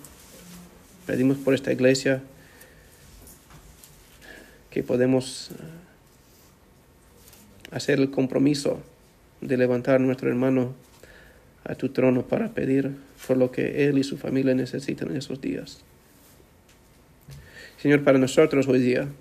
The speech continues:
necesitamos tu presencia. Necesitamos tu ayuda para leer, estudiar, entender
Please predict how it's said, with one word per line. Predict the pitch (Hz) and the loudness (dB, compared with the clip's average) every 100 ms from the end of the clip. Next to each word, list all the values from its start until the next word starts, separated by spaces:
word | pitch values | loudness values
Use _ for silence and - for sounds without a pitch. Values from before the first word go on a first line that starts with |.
| - _ _ - | -20 _ _ -4
necesitamos | 143 135 131 131 135 135 131 | -2 -2 -2 2 2 2 0
tu | 131 | -2
presencia. | 127 135 - 127 123 - - - - - - - - - - - - - - - - - - | -2 -2 -2 -2 -4 -10 -12 -16 -20 -20 -20 -20 -20 -20 -20 -20 -20 -20 -20 -20 -20 -20 -4
Necesitamos | 127 127 131 131 131 135 135 | -2 0 -2 2 4 4 2
tu | - 131 | 2 0
ayuda | 208 151 151 147 | 4 4 4 4
para | 131 127 - 135 143 - - - - | 4 4 0 -4 -12 -18 -20 -20 -4
leer, | 127 117 123 131 143 | 0 4 4 4 0
estudiar, | 139 - 127 233 233 135 143 - - - - 196 - | -8 -4 -2 0 0 -2 -4 -12 -20 -20 -20 -20 -6
entender | 139 127 127 123 127 127 139 - | -6 -4 -2 0 2 0 -2 -18